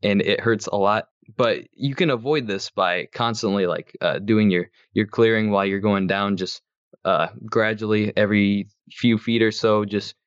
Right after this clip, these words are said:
putting a little puff of air, like, blowing it into your nose. And, uh, but if you can't equalize, so if you can't do that, what you gotta do is you gotta, like, point to your ear and then make a little, like, hand gesture. And that means that you have to, like, go up a few feet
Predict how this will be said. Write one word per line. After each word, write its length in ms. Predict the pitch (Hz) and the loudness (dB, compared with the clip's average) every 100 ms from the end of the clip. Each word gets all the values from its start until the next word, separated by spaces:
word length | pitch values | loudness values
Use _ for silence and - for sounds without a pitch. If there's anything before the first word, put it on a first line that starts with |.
| _ | _
putting 240 | - 120 113 | -2 0 2
a 80 | 107 | 2
little 180 | 107 | 0
puff 260 | 92 113 - | 0 -2 -2
of 80 | 101 | 0
air, 260 | 92 107 101 | 2 2 0
like, 220 | 92 - | -2 0
blowing 280 | 107 104 101 | 2 4 2
it 180 | - - | 0 0
into 220 | 107 101 | 2 4
your 120 | 98 | 2
nose. 360 | 101 104 104 - - | 2 2 0 -4 -6
And, 180 | 95 92 | -2 0
uh, 240 | 82 82 85 _ - | 0 -2 -6 _ -6
but 280 | 117 120 107 - | -2 0 0 -2
if 200 | 127 131 | -2 0
you 140 | 123 | -2
can't 300 | - 139 143 | 0 -2 -2
equalize, 680 | 127 - 107 90 85 95 - _ _ - | -4 0 2 2 0 -8 -16 _ _ -4
so 160 | 117 | -2
if 120 | 107 | 0
you 80 | 110 | -2
can't 280 | - 123 95 | -2 -2 0
do 120 | 110 95 | -2 0
that, 320 | 113 123 - _ _ | 0 -2 -6 _ _
what 100 | 104 | -2
you 80 | 110 | 0
gotta 240 | 113 107 | 2 0
do 240 | 98 117 113 | 0 2 2
is 160 | 82 | 0
you 60 | 104 | 0
gotta, 160 | 104 90 | 0 0
like, 220 | 87 - | -4 -6
point 260 | - 127 - | 0 0 0
to 80 | 117 | 0
your 160 | 101 - | 0 0
ear 340 | 113 120 113 | 0 0 -2
and 200 | 104 104 | 0 2
then 240 | 98 98 98 - _ _ | 4 2 -4 -12 _ _
make 240 | 104 107 101 | -2 0 2
a 40 | |
little, 360 | 95 104 98 85 | 0 0 0 2
like, 180 | 87 - | 0 -2
hand 300 | 113 113 107 | 0 2 2
gesture. 500 | 110 110 120 120 117 _ _ _ 113 | 0 -2 -2 -4 -6 _ _ _ 2
And 120 | 110 | 4
that 120 | 107 | 4
means 280 | 107 107 101 | 0 0 0
that 180 | 104 85 | 0 0
you 80 | 98 | 0
have 180 | 101 101 | -4 -2
to, 120 | 92 | -2
like, 220 | 85 98 | -2 -2
go 180 | 101 98 | 0 2
up 140 | 101 | 2
a 100 | 107 | -2
few 220 | 95 107 101 | 0 0 0
feet 340 | - 104 - | 2 0 0